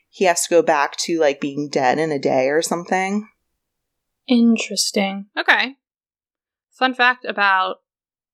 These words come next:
Speaker 2: Ratatouille, it was written and by the same guy who wrote The Incredibles.
Speaker 1: Yeah, The Incredibles are really good too.
Speaker 2: And he also, like,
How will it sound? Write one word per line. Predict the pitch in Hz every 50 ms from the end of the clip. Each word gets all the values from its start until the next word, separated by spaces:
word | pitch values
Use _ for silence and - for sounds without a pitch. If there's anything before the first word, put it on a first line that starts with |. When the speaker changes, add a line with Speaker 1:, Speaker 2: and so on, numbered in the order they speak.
| _ _ _ _ - -
Speaker 2:
Ratatouille, | 208 202 202 196 196 - - 233 226 214 185 180 185 196 220
it | 214 208
was | 202 202 -
written | - 214 208 214 202 202 202 196
and | - 202 196 - _ _ _ _ _ _ _ _
by | 196 196
the | 190 196
same | - - 196 196 190 190
guy | 196 196 190 190 190 190 185 185 185 -
who | - 190 190 185 185
wrote | 185 180 180 - - -
The | 196
Incredibles. | 190 196 - 277 302 285 214 180 185 - - - _ _ _ _ _ _ _ _ _ _ _ _ _ _ _ _ _ - - - - _ _ -
Speaker 1:
Yeah, | - - 190 185 233 269 262 214
The | 196 190
Incredibles | - - 214 214 269 269 415 359 -
are | 196 170
really | 165 165 175 156
good | - - - 226
too. | - - - - 98 - - - 202 - - _ _ _ _ _ _ _ _ _ _ _ _ _ _ _ _ _ _ -
Speaker 2:
And | 208 202 196 202 202
he | 190 226 226 220
also, | 208 202 202 202 - 220 202 196 196 196 190 190 190 190 196 -
like, | 202 196 - - - - - -